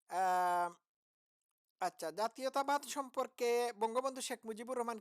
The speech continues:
কি বলেছেন? আচ্ছা, এইটিকে, এদিকে না গিয়ে আমি এ-, উ-, এইখানে একটু উপরের দিকে স্ক্রল করে দেখাচ্ছি। আচ্ছা, জাতীয়তাবাদ সম্পর্কে বঙ্গবন্ধু শেখ মুজিবুর রহমান যেটি বলেছেন সেটি হলো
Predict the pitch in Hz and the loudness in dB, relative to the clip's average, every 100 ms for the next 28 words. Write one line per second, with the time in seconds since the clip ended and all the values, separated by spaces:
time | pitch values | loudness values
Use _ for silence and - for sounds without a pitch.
0 | - 240 202 170 160 185 175 175 185 190 | -10 -10 -2 -2 -2 -4 -8 -6 -4 -4
1 | 208 208 196 208 226 226 196 180 180 233 | -6 -8 -6 -6 -4 -4 -2 -4 -2 -4
2 | 277 - _ _ - 185 208 226 _ _ | -4 -8 _ _ -2 -2 -2 -8 _ _
3 | _ _ - - _ 220 214 - 190 233 | _ _ -14 -14 _ -8 -8 -8 -4 -2
4 | 262 240 220 - 233 220 254 247 226 - | 0 -2 -4 -6 -10 -2 -2 -2 -6 -6
5 | 226 233 _ - - 220 202 196 208 185 | -6 -6 _ -10 -6 -4 -4 -2 -4 -4
6 | 175 170 - 214 - _ _ _ _ _ | -4 -8 -8 -16 -16 _ _ _ _ _
7 | _ 190 190 160 156 226 - 277 269 277 | _ -2 0 -4 0 0 0 -2 0 0
8 | 285 285 - 254 202 190 - 170 165 170 | 0 0 -2 -4 -4 -6 -6 -4 -2 -2
9 | 165 175 185 175 196 220 220 233 247 214 | -2 -2 -2 -2 -2 -2 -4 -8 -8 -8
10 | 214 220 226 214 208 190 180 196 - 240 | -10 -6 -4 -4 -4 -6 -4 -6 -8 -14
11 | 185 185 185 196 - 156 131 170 _ _ | -2 0 0 -2 -4 -6 -6 -10 _ _
12 | _ _ _ _ - 247 269 277 233 170 | _ _ _ _ -10 -8 -4 -2 0 2
13 | 170 | 0